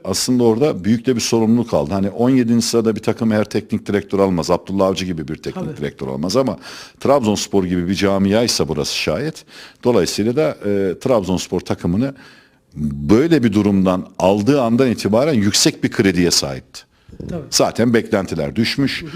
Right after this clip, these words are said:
Speaker 1: Dolayısıyla hani bu takım ligde ilk dörde girsin, olabiliyorsa şampiyon olsun, olamıyorsa hiç olmazsa işte bir Avrupa yapsın,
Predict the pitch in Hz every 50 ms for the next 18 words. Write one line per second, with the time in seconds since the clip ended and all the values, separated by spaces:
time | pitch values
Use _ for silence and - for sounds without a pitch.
0 | 98 - - - _ - 127 98 85 82 - - 113 95 113 123 120 - - 87
1 | - 90 85 78 - - 110 113 113 - - 95 92 - 127 - - - 98 90
2 | 82 80 82 82 113 123 - - - 135 127 120 117 - - - _ _ - 117
3 | 127 117 98 90 87 90 87 80 - - 82 - 113 117 113 113 - 127 120 117
4 | 117 113 - - 123 104 117 113 95 85 85 85 82 - - 131 127 127 - -
5 | - - - - 113 - - 113 95 82 82 80 - - 110 98 - 117 110 110
6 | 98 101 113 117 117 117 123 120 117 113 - - - 139 123